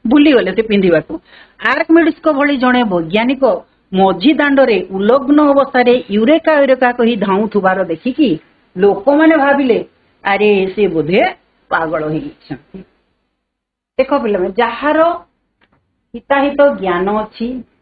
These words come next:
ଆମ ଭଳିଆ ବ୍ୟକ୍ତି, ଆମେ ଯୋଉ ଭାବୁ କଣ, ଆମେ ବସ୍ତ୍ର କାହିଁକି ପିନ୍ଧୁ?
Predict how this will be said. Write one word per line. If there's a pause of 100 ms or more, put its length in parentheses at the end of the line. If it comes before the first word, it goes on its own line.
(1600)
ଆମ
ଭଳିଆ
ବ୍ୟକ୍ତି, (200)
ଆମେ
ଯୋଉ
ଭାବୁ
କଣ,
ଆମେ
ବସ୍ତ୍ର
କାହିଁକି
ପିନ୍ଧୁ?